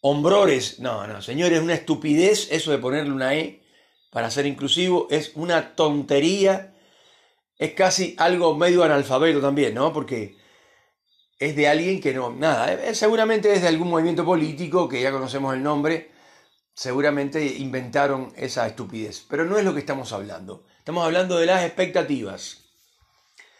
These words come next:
Llegamos al bar, eh, perdón, llegamos al restaurante.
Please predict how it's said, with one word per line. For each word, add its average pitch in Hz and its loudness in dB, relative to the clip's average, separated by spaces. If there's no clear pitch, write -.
Llegamos 175 2
al 190 4
bar, 233 4
eh, 147 2
perdón, 160 0
llegamos 131 -6
al 170 -2
restaurante. 226 0